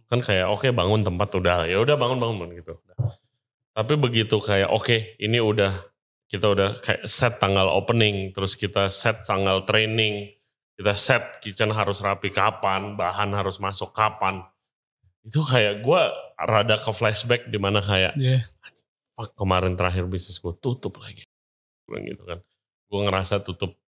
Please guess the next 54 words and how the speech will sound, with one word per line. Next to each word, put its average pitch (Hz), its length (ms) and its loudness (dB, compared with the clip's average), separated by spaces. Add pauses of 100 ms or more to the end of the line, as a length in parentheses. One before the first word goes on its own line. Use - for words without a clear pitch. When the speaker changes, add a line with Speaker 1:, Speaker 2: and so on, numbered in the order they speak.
(120)
Speaker 1:
tutup - 400 -2
sebuah 113 460 0
bisnis 135 420 2
gitu 110 160 0
Speaker 2:
Iya. 135 160 6
Speaker 1:
loh. 127 80 0 (380)
Ya 113 160 0
biarpun 104 420 0
yang 101 140 -2
kayak, 98 320 -2 (260)
"Ya 139 460 4
kan 160 240 -4
ini 160 180 -2
kan 160 160 -4
lagi 151 160 2
pandemi, 139 640 2
lu 135 160 0
nggak 120 160 2
bisa, 120 220 0
bukan 127 260 0
lu 131 80 0
doang 131 240 4
yang 139 80 2
tutup 127 240 -2
restoran," 123 400 2
Speaker 2:
Hmm. 131 80 4
Speaker 1:
gitu. 123 140 0
Tapi 143 160 0 (120)
tetap 147 300 -2
aja 175 300 4
ada 143 120 4 (100)
Speaker 2:
Ada 190 360 4
gitu 156 240 6
loh. 139 140 6
Speaker 1:
itu 143 220 4
nyet-, 143 240 2 (260)
that 135 180 4
fear 135 540 2
gitu. 92 140 -4
Speaker 2:
Yes. 143 440 4
Speaker 1:
Kalau 95 240 -6
gua 87 220 -8
gitu. - 100 -14
Speaker 2:
Ah. 117 400 -4
Speaker 1:
I 104 140 -6
don't 101 160 -6
know. 92 100 -10
Do 147 220 0
you 175 100 4
think 190 300 0
that's 160 200 4
a 165 60 2
good 151 220 0
thing? 226 400 0